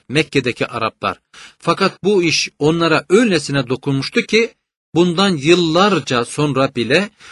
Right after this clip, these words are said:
o baş kılavuzun mezarını Araplar taşa tutmaya devam ederlerdi. Onlar da puta tapıyorlar. Kabe'nin içerisi üç yüz altmış tane irili ufaklı bir sürü putlarla dolu.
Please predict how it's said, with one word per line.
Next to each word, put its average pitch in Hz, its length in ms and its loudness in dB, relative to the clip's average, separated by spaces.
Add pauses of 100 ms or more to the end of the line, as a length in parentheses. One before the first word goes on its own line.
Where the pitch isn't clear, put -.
(180)
o 160 220 2
baş 196 220 2
kılavuzun 143 560 0
mezarını 127 600 0
Araplar 170 520 0 (320)
taşa 170 280 0
tutmaya 165 500 -4
devam 147 300 0
ederlerdi. 98 600 -8 (580)
Onlar 185 360 2
da 180 120 -2
puta - 260 -6
tapıyorlar. 117 520 -4 (520)
Kabe'nin 165 380 2
içerisi 160 360 -4
üç - 280 -6
yüz 147 120 -6
altmış 156 280 -4
tane 156 260 -4
irili 156 240 0
ufaklı 143 460 -4
bir 175 120 0
sürü 156 180 -6
putlarla 151 560 -4
dolu. 131 340 -2